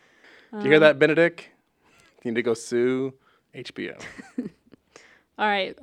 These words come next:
Speaker 2: so I guess winner, ding, ding, ding, Sherlock.
Speaker 1: Sherlock,
Speaker 2: Sherlock
Speaker 1: okay.
Speaker 2: would win.
Speaker 1: We're, we're both agreeing with that point. We're not,
Speaker 2: Yeah,
Speaker 1: not
Speaker 2: but
Speaker 1: like
Speaker 2: I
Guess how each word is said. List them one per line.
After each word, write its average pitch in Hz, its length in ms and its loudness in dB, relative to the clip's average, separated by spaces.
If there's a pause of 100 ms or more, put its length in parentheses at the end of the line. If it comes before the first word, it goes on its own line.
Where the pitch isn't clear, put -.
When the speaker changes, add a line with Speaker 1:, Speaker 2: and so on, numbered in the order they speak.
Speaker 2:
so 214 160 -6
I 208 80 -2
guess 202 200 -8
winner, 214 400 -4
ding, 269 280 -6
ding, 269 180 -4
ding, 269 460 -4
Sherlock. 196 640 -8
Speaker 1:
Sherlock, 98 360 -6
Speaker 2:
Sherlock 196 280 -6
Speaker 1:
okay. - 40 -12
Speaker 2:
would 185 140 -10
win. 170 280 -12 (380)
Speaker 1:
We're, 127 240 0
we're 123 160 -4
both 123 200 -2
agreeing 113 320 -2
with 101 100 -8
that 95 160 -10
point. 98 240 -12
We're 104 80 -8
not, 104 240 -8 (140)
Speaker 2:
Yeah, 277 360 -2
Speaker 1:
not - 120 0
Speaker 2:
but 117 100 2
Speaker 1:
like 131 40 4
Speaker 2:
I - 20 0